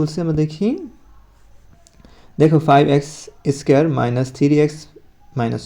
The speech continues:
টু, সরি, ফাইভ এক্স স্কয়ার মাইনাস থ্রি এক্স মাইনাস টু, তো এটাকে ধরবো কি আমরা? এ, কারণ এখানে এক্স আছে সেজন্য আমরা এ ধরবো। ওকে, এ প্লাসে প্লাস। এখন দেখো এইখানেও, আহ, এখানে দেখো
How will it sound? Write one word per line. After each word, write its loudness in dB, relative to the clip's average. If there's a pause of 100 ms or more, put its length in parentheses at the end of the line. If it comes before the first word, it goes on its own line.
(120)
টু, 0 (300)
সরি, -4 (440)
ফাইভ 6 (120)
এক্স -2 (160)
স্কয়ার 0 (300)
মাইনাস 0
থ্রি 2
এক্স -8 (140)
মাইনাস -2 (140)
টু, 2 (480)
তো -18
এটাকে 2
ধরবো 2
কি 0
আমরা? -2 (180)
এ, 4 (200)
কারণ -2
এখানে 0
এক্স -8
আছে -2 (160)
সেজন্য -2
আমরা -2
এ 2
ধরবো। -4 (480)
ওকে, -4 (560)
এ 0
প্লাসে 2
প্লাস। 2 (1120)
এখন 0 (100)
দেখো 0 (200)
এইখানেও, 0
আহ, -10 (140)
এখানে -2
দেখো 0